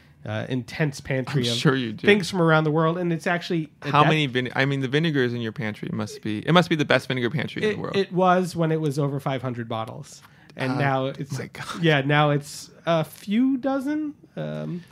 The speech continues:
Speaker 2: That's like a cellar, not a pantry. Like a, you could be like
Speaker 1: it
Speaker 2: a
Speaker 1: took
Speaker 2: wine
Speaker 1: over
Speaker 2: cellar.
Speaker 1: my wife's wine fridge.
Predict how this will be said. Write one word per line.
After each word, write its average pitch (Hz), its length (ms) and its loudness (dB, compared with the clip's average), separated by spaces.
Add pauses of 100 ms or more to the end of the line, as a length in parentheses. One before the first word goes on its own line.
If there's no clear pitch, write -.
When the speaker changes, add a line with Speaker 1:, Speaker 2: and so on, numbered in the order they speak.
Speaker 2:
That's - 160 -6
like - 140 -4
a 135 60 0
cellar, - 760 -4
not 135 160 0
a 131 40 -2
pantry. - 460 -4 (260)
Like 123 180 -2
a, 104 200 0 (120)
you 143 80 -6
could 139 80 -6
be - 60 2
like 175 100 4
Speaker 1:
it - 20 2
Speaker 2:
a 123 40 -2
Speaker 1:
took 214 100 2
Speaker 2:
wine 123 120 6
Speaker 1:
over 165 140 4
Speaker 2:
cellar. 147 160 4
Speaker 1:
my 139 40 4
wife's 131 300 -2
wine 139 240 -10
fridge. - 440 -16